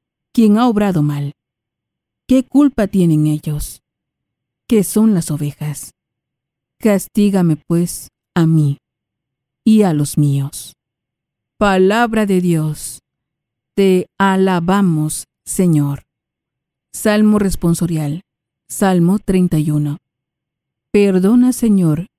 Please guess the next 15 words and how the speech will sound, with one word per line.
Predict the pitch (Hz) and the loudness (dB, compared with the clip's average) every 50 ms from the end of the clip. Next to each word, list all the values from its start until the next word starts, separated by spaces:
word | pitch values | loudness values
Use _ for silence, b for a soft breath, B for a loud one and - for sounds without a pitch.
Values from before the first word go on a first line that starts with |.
| _ _ | _ _
nuestros | 196 190 190 196 208 208 202 - - 156 147 139 - | 2 2 4 4 2 2 0 -2 -4 -4 -4 -4 -4
pecados. | - 147 143 - 147 143 143 147 143 139 - - - - - _ _ _ _ _ _ _ _ _ _ _ _ _ _ _ _ _ | -6 -8 -6 -6 -8 -8 -6 -8 -10 -12 -12 -14 -18 -20 -20 _ _ _ _ _ _ _ _ _ _ _ _ _ _ _ _ _
Perdona, | 220 208 202 185 175 170 170 175 202 233 240 247 247 247 | 0 2 2 0 -2 0 0 0 2 2 2 2 2 0
Señor, | - - 233 208 196 196 202 202 208 202 | -2 0 0 0 2 2 0 0 0 0
nuestros | 190 190 185 190 208 226 - - - 185 151 147 - | 0 2 2 2 2 0 -2 -4 -6 -4 -4 -4 -4
pecados. | - 143 143 - 151 147 143 143 147 147 143 - - - - _ _ _ _ _ _ _ _ _ _ _ _ _ _ _ _ _ | -8 -10 -8 -8 -10 -10 -8 -10 -10 -10 -12 -14 -18 -20 -20 _ _ _ _ _ _ _ _ _ _ _ _ _ _ _ _ _
Dichoso | 208 196 233 226 202 - 254 277 277 - - | 0 2 2 0 2 0 0 0 0 0 -2
aquel | 233 202 - - 170 156 147 143 147 - _ _ _ _ _ _ _ _ _ _ _ _ _ _ | -4 -4 -4 -6 -6 -4 -4 -6 -8 -12 _ _ _ _ _ _ _ _ _ _ _ _ _ _
que | - 196 185 180 175 | 0 2 2 2 2
ha | 185 202 196 | 0 -2 -2
sido | - - 247 226 247 | -2 -2 -2 0 -2
absuelto | 240 - - - - 180 170 151 - - 165 160 160 | -4 -4 -4 -4 -2 -2 -2 -2 -6 -8 -8 -4 -4
de | 156 147 | -4 -4
su | 143 170 | -4 -8
culpa | - - 151 147 151 - - 156 170 | -8 -6 -6 -6 -4 -8 -10 -12 -12